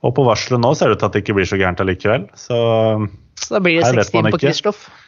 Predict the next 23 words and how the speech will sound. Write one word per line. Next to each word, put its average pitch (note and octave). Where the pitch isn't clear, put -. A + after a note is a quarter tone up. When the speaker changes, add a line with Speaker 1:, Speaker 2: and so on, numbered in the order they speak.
Speaker 1:
Det C#3
kan C#3+
godt C#3
bli D#3+
det, D3+
og E3+
det D3+
er C3
meldt A#2
snø A2
inn A2+
mot A2
helga. G#2+
Jeg -
vet, F#2+
aner F#2
ikke G#2
om A2
det G2
kommer F2+
til G#2+
å -
slå A2+